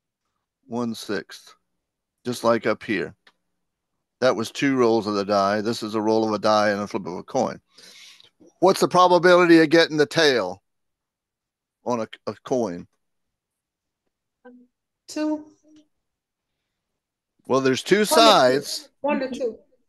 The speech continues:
Speaker 1: There's two sides of the coin, and there's only one tail.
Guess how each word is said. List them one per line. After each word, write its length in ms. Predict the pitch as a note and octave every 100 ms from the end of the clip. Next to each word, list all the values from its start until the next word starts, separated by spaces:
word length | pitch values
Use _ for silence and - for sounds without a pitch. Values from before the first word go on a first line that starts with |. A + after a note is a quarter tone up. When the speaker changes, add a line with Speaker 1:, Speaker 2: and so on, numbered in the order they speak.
| _ _ _ _ _ -
Speaker 1:
There's 180 | B2+
two 180 | - E3+
sides 400 | F#3+ F3 F3 E3+
of 80 | F#3+
the 80 | F#3
coin, 480 | G3+ G3+ C3+ B2 D3 _ -
and 160 | C3+
there's 160 | C3+ B2+
only 220 | C#3 C#3
one 280 | C3+ B2+ B2
tail. 500 | - F#2+ D2+ G1+ -